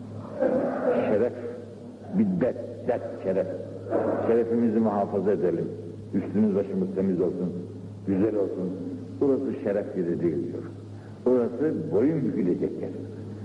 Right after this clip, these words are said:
Orası hakkın huzuru. Orada günahlarımızı gözümüzün önüne dikeceğiz.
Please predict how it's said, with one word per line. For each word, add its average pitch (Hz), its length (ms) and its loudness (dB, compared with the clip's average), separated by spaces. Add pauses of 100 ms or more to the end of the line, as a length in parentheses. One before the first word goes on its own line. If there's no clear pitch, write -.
(160)
Orası 123 340 4
hakkın 131 440 2
huzuru. 107 460 2 (360)
Orada 139 260 4
günahlarımızı 107 760 2
gözümüzün 101 520 2
önüne 104 300 4
dikeceğiz. 110 420 2